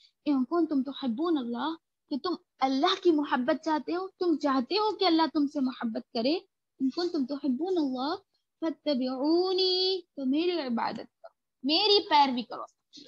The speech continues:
इबादत नहीं, पैरवी करो, इताअत करो। "फत्तबिऊनी", मेरी पैरवी करो। यानी मोहम्मद सल्लल्लाहु अलैहि वसल्लम कह रहे हैं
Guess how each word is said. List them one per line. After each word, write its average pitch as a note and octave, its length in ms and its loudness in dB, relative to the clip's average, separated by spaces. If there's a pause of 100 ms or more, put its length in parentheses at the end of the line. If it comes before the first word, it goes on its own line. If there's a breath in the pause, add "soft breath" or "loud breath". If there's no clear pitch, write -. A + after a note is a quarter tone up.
(140)
इबादत A#3 440 -4
नहीं, E4 180 0 (340 soft breath)
पैरवी D4+ 320 2
करो, D#4 380 -2
इताअत C4 340 2 (120)
करो। C4 140 -2
"फत्तबिऊनी", D#4 1300 -2
मेरी E4 300 2
पैरवी C#4+ 540 0
करो। B3 300 -6
यानी D4 220 -2
मोहम्मद D#4 300 2
सल्लल्लाहु D#4 300 -4
अलैहि C#4 80 -2
वसल्लम C4+ 120 0
कह C4 160 -6
रहे B3 160 -4
हैं E4+ 160 0